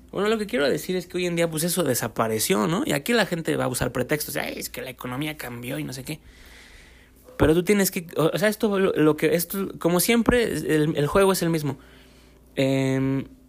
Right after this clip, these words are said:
se-, esto va a separar a las personas que sí creen en Dios que de las que no creen, o sea, de los que sí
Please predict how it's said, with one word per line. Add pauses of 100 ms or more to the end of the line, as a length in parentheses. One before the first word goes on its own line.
(200)
se-,
esto
va
a
separar
a
las
personas
que
sí
creen
en
Dios
que
de
las
que
no
creen,
o
sea,
de
los
que
sí